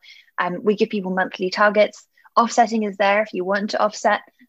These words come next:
Um, we also have a learning section within the app. Um, but we're actually, although we look like a, a B two C, um, company, a consumer company, we actually make,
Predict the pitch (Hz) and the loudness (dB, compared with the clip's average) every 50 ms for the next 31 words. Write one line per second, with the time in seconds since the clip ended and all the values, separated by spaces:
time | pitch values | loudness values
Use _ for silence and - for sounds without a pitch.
0 | _ - - 190 190 185 180 185 185 185 - - - - 208 202 - - - 208 | _ -2 -2 0 0 0 0 -2 -2 -4 -6 -10 -10 -6 -4 -2 0 0 0 0
1 | 190 - - 190 - 190 190 185 185 190 196 208 214 220 214 214 202 - - - | 0 -2 -4 -4 -2 0 0 2 4 4 4 4 2 2 0 -2 0 0 -2 -2
2 | - - 220 214 202 202 202 202 196 190 190 190 - - 175 175 - _ - _ | -2 -4 -6 -4 -4 -4 -4 -4 -4 -6 -6 -6 -6 -4 -4 -6 -8 _ -18 _
3 | _ _ _ _ - 185 180 180 185 185 185 - 220 233 214 226 226 233 - - | _ _ _ _ -4 -2 -2 0 0 -2 2 2 2 4 4 4 4 4 2 -2
4 | - - - 226 202 190 190 190 - 202 220 214 202 196 202 202 - - - 202 | -6 -4 -2 0 2 2 0 0 0 0 0 0 2 0 0 0 -2 -2 -2 -2
5 | 196 196 - 190 185 180 190 196 190 190 190 190 185 - - - 214 202 190 196 | -2 -2 0 0 0 0 0 0 -2 -2 -4 -6 -6 -8 -8 -6 -4 -2 -2 -4
6 | 214 233 - - 175 170 170 170 175 175 175 190 - - - _ _ _ - - | -6 -8 -10 -10 -8 -8 -8 -10 -10 -10 -12 -12 -14 -16 -18 _ _ _ -8 -6
7 | 190 180 175 175 170 160 185 - _ _ - - - 185 180 - - 202 190 185 | -6 -6 -6 -10 -10 -10 -12 -14 _ _ -12 -8 -8 -6 -6 -2 -2 -2 -2 -2
8 | - 185 180 - 185 180 180 - - 196 202 - - - 240 214 202 208 - - | -6 -6 -8 -8 -8 -8 -8 -6 -2 -2 -2 -2 -2 -4 -4 -4 -4 -4 -8 -12
9 | - - | -18 -16